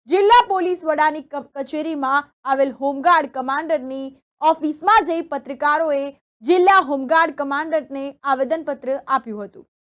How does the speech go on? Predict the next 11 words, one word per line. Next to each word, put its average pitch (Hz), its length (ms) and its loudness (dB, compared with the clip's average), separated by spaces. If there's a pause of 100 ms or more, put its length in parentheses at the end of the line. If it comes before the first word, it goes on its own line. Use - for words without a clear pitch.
(260)
ફોન 277 180 -4
પર 302 220 -2 (380)
પત્રકારને 339 600 2
બીભત્સ 302 640 0
ગાળો 294 260 2
બોલી 311 360 -4
માર 311 280 2
મારવાની 320 460 0
ધમકી 285 400 -2
આપનાર 349 420 4
વિરુદ્ધ 302 340 -4